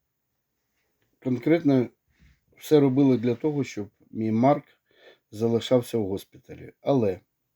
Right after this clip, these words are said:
зверху, е, було таке розпорядження, що треба його списувати, звільняти з наших, е, армійських лав, так сказати,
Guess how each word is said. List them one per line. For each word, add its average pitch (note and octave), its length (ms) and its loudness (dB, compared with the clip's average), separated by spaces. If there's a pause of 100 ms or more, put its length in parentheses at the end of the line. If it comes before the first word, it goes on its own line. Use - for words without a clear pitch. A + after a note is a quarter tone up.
(880)
зверху, B2+ 760 2 (100)
е, G#2 760 -8 (680)
було B2+ 260 2
таке B2 360 -2
розпорядження, C#3+ 760 0
що B2+ 180 -12
треба D#3+ 360 0
його B2 200 0
списувати, - 800 -12 (440)
звільняти A2+ 840 0 (1300)
з A2 180 -10
наших, A2+ 680 -2
е, G2+ 420 -4 (2500)
армійських G#2+ 720 -4
лав, D#3+ 320 2
так - 180 -12
сказати, B2+ 560 -4